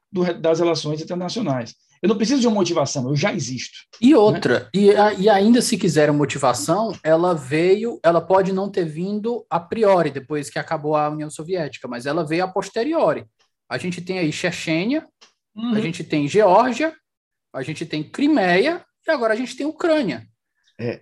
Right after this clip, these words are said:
Speaker 2: Os países correm pra entra-, os, principalmente os países do leste europeu, eles correm pra entrar na otan, não é porque os Estados Unidos é bonzinho e é o bastião do mundo, é porque eles sabem que o vizinho da direita é mais perigoso e pode invadir eles a qualquer momento, e a história mostra
Speaker 1: E,
Speaker 2: isso.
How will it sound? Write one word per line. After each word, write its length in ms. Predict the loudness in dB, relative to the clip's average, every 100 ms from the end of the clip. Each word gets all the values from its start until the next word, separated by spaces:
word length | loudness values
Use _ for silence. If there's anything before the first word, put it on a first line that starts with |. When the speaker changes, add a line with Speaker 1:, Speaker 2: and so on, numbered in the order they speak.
| _
Speaker 2:
Os 140 | -4
países 460 | 0 -2 -2 -6 -10
correm 420 | -2 -2 0 -2
pra 260 | -2 -2 -2
entra-, 240 | -4 -8 -10
os, 120 | -10
principalmente 540 | -6 -4 -2 -2 -2
os 80 | -4
países 240 | -2 -2
do 80 | 0
leste 160 | -2 -2
europeu, 280 | -6 -6 -8
eles 180 | -8
correm 440 | -2 0 2 0 -2
pra 200 | -2 -2
entrar 280 | -2 -4 -4
na 160 | -4
otan, 560 | -6 -6 -6 -6 -8 -10 _ _ _ _
não 200 | -10 -4
é 80 | -2
porque 300 | 0 -2 0
os 140 | -4 -6
Estados 400 | -2 0 0 -4
Unidos 320 | -6 -4 -6
é 60 |
bonzinho 540 | -6 -6 -8 -8 -6 -2
e 60 |
é 60 | 0
o 60 | 2
bastião 380 | 0 0 -8
do 140 | -10 -10
mundo, 340 | -12 -12 -14 -10
é 80 | -2
porque 260 | -2 4
eles 180 | 4 4
sabem 380 | 2 2 2 0
que 120 | -4
o 40 |
vizinho 380 | -8 -6 -4 -2
da 140 | 0 0
direita 540 | 0 0 -2 -2 -2
é 20 |
mais 260 | -2 -4 -6
perigoso 680 | -8 -8 -4 0 0 -2
e 60 | -8 0
pode 320 | 0 0 -8
invadir 440 | -8 -2 -2 0 -4
eles 160 | -2
a 80 | -6
qualquer 260 | -8 -10 -6
momento, 500 | -4 -2 -2 -4 -2
e 80 |
a 60 | -4
história 420 | -4 -8 -6 -6
mostra 380 | -4 -4 -6 -4
Speaker 1:
E, 100 | -4
Speaker 2:
isso. 300 | -6 -12 -18